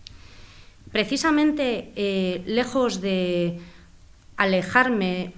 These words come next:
o, o no implicarnos en la gestión del área, lo que hemos realizado desde que llegamos fue, en primer lugar, una memoria anual de las ayudas concedidas desde nuestro departamento.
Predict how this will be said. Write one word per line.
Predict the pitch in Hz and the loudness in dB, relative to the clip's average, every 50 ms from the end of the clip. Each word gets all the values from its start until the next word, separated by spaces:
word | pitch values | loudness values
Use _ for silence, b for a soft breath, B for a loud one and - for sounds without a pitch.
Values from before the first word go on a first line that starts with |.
| - - | -10 -6
o, | 196 196 190 185 185 180 180 180 175 175 170 165 160 156 156 160 - - - - - - - - - - - | -2 0 2 2 2 2 2 2 2 2 2 2 0 -2 -6 -8 -12 -16 -20 -20 -20 -20 -20 -20 -20 -12 -4
o | - 202 196 | -2 0 2
no | 208 233 262 | 4 6 6
implicarnos | 277 262 - 214 202 185 190 - 247 254 254 240 196 185 185 175 175 175 190 | 6 4 4 2 0 0 4 4 4 4 4 4 2 2 2 0 -2 -2 0
en | 175 | 2
la | 175 175 | 0 0
gestión | 170 175 170 175 - 247 254 262 | 0 0 -4 -2 -2 0 0 2
del | 240 220 226 | 2 2 2
área, | 240 226 214 196 202 214 - - - | 2 0 0 -2 -2 -4 -6 -8 -4
lo | 190 185 185 185 | -2 0 0 2
que | 254 | 2
hemos | 269 294 302 294 | 2 2 2 2
realizado | 269 269 247 233 254 269 262 247 240 | 2 0 0 0 -2 -2 0 0 0
desde | 220 208 175 196 180 | 0 -2 -2 -4 -2
que | 196 190 | -2 -2
llegamos | 190 190 190 226 240 247 247 233 - - - - - - - | -2 0 0 -2 -2 -2 -2 -4 -6 -10 -12 -14 -20 -20 -14
fue, | - - 185 170 - - B B B B B B B B B B B B B B - | -8 -4 -4 -2 -4 -4 B B B B B B B B B B B B B B 2
en | 233 226 | 2 2
primer | 220 240 247 262 294 320 | 4 4 2 4 4 4
lugar, | 320 320 302 277 302 330 320 320 - - | 4 4 4 4 2 2 0 -2 -2 2
una | 269 277 294 285 | 4 4 6 6
memoria | 262 247 226 214 226 262 277 262 269 254 240 | 6 4 4 4 4 4 2 2 2 2 2
anual | 233 226 214 208 214 233 269 302 294 - - B B B B B B B - | 2 2 2 2 2 2 0 0 -2 -6 -10 B B B B B B B -4
de | 190 202 | -2 0
las | 196 185 185 - | 2 2 0 0
ayudas | 196 185 180 247 254 277 269 262 | 0 0 0 0 0 0 0 0
concedidas | - - 220 196 - 196 190 196 226 233 233 254 262 262 262 - | 0 -2 -4 -2 -2 -2 -2 0 0 0 0 -2 -2 -4 -6 -8
desde | 190 185 185 196 175 185 185 | -8 -6 -4 -4 -4 -2 -2
nuestro | 185 175 170 170 190 175 | -2 -2 -2 -2 -2 -2
departamento. | 170 165 170 165 160 160 165 160 165 160 160 147 - 147 | -2 -2 -2 -4 -6 -4 -4 -4 -4 -4 -4 -6 -8 -10